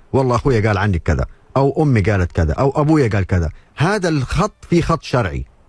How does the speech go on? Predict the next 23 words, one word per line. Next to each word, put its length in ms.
هنا 220
فيها 200
خط 200
شرعي. 400
هو 120
مو 140
جات 220
على 200
موضوع 360
رحم 320
ولا 180
موضوع 340
أقول 220
ولا 180
ما 100
أقول، 220
لا، 60
هنا 160
في 120
خط 220
شرعي 360
مهم. 380
هنا 280